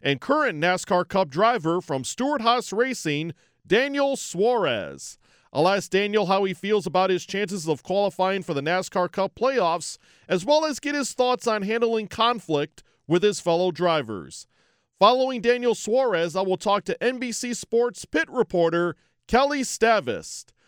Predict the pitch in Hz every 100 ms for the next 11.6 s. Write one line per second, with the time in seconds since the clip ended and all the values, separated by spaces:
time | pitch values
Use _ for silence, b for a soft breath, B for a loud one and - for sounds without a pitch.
0 | _ 151 165 214 190 208 202 - 202 202
1 | 202 170 151 135 190 214 - 214 226 202
2 | 196 156 - - 190 226 214 190 214 -
3 | 185 127 165 208 - 233 151 214 247 185
4 | 185 b b 147 143 196 202 160 - -
5 | 185 139 175 302 254 285 220 269 - 185
6 | 170 - 170 160 156 180 175 180 - 185
7 | 226 233 175 202 175 147 151 - 190 -
8 | 180 110 - _ _ _ _ _ _ _
9 | 131 156 226 233 240 240 247 240 - 254
10 | 254 - 277 254 - 139 147 226 220 226
11 | 233 214 240 240 247 185